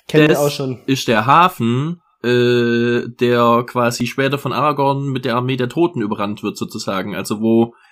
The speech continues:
Speaker 2: äh, ein extrem wichtiger Hafen für Gondor später und eben lange Zeit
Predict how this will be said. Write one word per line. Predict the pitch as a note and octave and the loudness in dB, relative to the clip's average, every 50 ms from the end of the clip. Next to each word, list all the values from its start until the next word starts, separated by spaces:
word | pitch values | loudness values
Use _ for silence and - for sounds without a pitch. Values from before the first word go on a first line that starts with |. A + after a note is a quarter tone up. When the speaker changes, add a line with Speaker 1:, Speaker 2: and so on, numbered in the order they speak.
| _ _ _ _ _ _ _ _ - | _ _ _ _ _ _ _ _ -4
Speaker 2:
äh, | A#2 A#2 A#2+ A#2+ A#2+ | -2 0 2 2 0
ein | - A2+ A#2+ A#2+ B2 A#2+ - | 0 -2 -2 -2 -4 -4 -4
extrem | - C3 - - - D#3+ E3 F3 E3 | -6 -8 -6 -2 0 2 2 2 2
wichtiger | E3 F3+ F3+ - E3+ D#3+ C#3+ D3 C#3+ C#3+ C#3 C#3+ C#3+ C#3+ C#3+ C#3+ B2+ | 0 -2 -2 -2 -2 0 2 2 4 4 4 6 6 4 4 2 0
Hafen | C3 C3 C#3+ D3+ D#3 - E3 D#3+ D#3+ | 0 0 0 0 -2 -2 -2 -2 -4
für | D#3 - - D3+ D3 C#3+ C#3+ C#3+ C#3+ C#3+ A#2+ - | -4 -4 -2 0 2 2 2 2 0 -2 -2 0
Gondor | - C3 C3+ D#3 D#3+ D#3+ E3+ E3+ F3 F3+ F#3 F#3 F3+ | 2 2 2 2 2 2 2 2 2 2 0 -2 -6
später | - - - D#3+ D#3+ D#3+ E3+ E3+ E3+ E3+ D3 | -8 -6 -6 -4 -4 -2 -2 -2 -2 -2 0
und | - C3+ C3 B2+ - | 0 -2 -2 -2 -4
eben | F2+ A2+ A#2+ B2+ B2+ B2+ B2 A#2 E2+ D2+ | -4 -2 -2 -2 -2 -2 -4 -6 -6 -6
lange | - G2+ A#2 B2+ C3+ C3 | -4 -2 -2 -2 -2 -4
Zeit | B2+ - C3 B2 B2 B2 - | -4 -2 -2 -2 -2 -4 -8